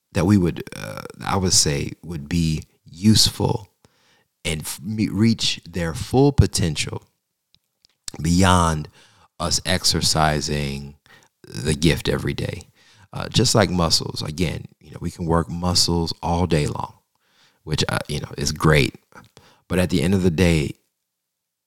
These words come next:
you don't repair your own muscles, your body does. You know, you don't get a report of how your muscles repaired overnight like you do when your iPhone gets fully charged <laughs> during the day. But if you do not know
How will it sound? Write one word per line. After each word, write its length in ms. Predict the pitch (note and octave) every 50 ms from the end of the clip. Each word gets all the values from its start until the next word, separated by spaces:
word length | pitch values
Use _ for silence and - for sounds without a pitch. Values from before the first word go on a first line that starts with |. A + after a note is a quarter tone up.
| _ _ _ _ _
you 300 | _ F2 G2 A#2+ B2+ B2+
don't 260 | A#2+ A2 A2 G#2 D#2+ F2+
repair 340 | F#2+ F2 - G#2 G#2+ G2
your 180 | F#2 F2+ F2+ -
own 200 | - F2+ F2 E2+
muscles, 380 | E2+ E2+ E2 D#2 - C#2 C#2+ D2
your 120 | D#2 D2+
body 400 | C#2+ D#2+ D#2+ D#2+ D#2+ D2+ C#2+ -
does. 480 | - - G1+ G1+ - - - - - - _ _ _ _ _ _ _ _ _ _ _ _ _ _ _ _
You 100 | F#2+ F2+
know, 100 | D2+ C#2+
you 220 | C#2+ E2 F2+ A2
don't 240 | A2+ B2 A#2 F2+ C#2+
get 200 | E2 F#2+ G2+ F2+
a 40 | E2
report 580 | D2 C#2 D#2 - - - F#2 D#2+ D#2+ E2+ - - -
of 120 | - D#2 D#2
how 140 | F2 E2+
your 140 | E2 D2+ D2+
muscles 380 | D2 D#2 E2 D#2 - - C#2 C#2+
repaired 460 | D2 - - - D#2 D2+ B2+ - - -
overnight 500 | C3+ - - - C3 - - A#2 - -
like 220 | - A#2+ - -
you 80 | - -
do 320 | B2 - - B2+ - -
when 200 | A1+ A#1+ B1+ B1+
your 140 | A#1 A#1+ A#1+
iPhone 540 | - - C#2 C2 - - - G1+ - - -
gets 200 | - - - -
fully 260 | - - - G#1+ G#1
charged 640 | - - - - - - G2+ - - - - - - _ _ _ _ -
<laughs> 260 | C3 - - - -
during 280 | - - - D3+ D3+ -
the 100 | C#3 C#3
day. 220 | B2+ B2+ G#2+ - - - _ _ _ _ _ _ _ _ _ _ _ _ _ _ _ _ _ - - - -
But 240 | - C#2+ - -
if 280 | - D2 D2 C#2+ - -
you 420 | D#2 D#2+ F2+ F#2 F#2 F#2+ G2 G2
do 200 | F#2+ F#2 E2 D#2+
not 360 | D#2+ D#2+ D#2 D2+ D2+ D2+ D2 -
know 520 | D2+ D2+ D2+ C#2+ D2 C#2+ - D2 D#2